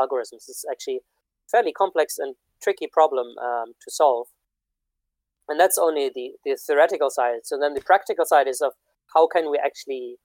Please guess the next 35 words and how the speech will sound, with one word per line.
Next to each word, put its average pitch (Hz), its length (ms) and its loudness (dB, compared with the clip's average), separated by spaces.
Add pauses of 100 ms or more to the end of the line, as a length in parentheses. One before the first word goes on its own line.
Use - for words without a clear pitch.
(380)
store 160 420 4
these 135 260 -6
things? 113 340 -10
You 127 80 -8
know, 123 60 -10
like, 123 180 -8
how, 147 280 2
how 143 80 0
do 131 120 -16
you 123 260 -10 (320)
store 147 320 2
a - 140 -2
qu-, - 340 -14
a 156 60 -6
qubit? 160 560 -6 (120)
And, 127 240 -10
uh, 131 280 4 (520)
uh, 57 400 -10 (100)
yeah, 156 160 4
sometimes 165 360 0
you 143 120 -10
hear 156 120 -2
these 139 180 -8
news, 147 240 -6
"Oh, 170 180 8
yeah, 147 280 6
the 131 260 -8
biggest 151 360 -2
new 139 580 -4
supercomputer 147 640 -2
stores 139 400 0 (320)
twenty-seven 143 880 -2
qubits," 143 440 -2
or 123 60 -12
something. 120 300 -18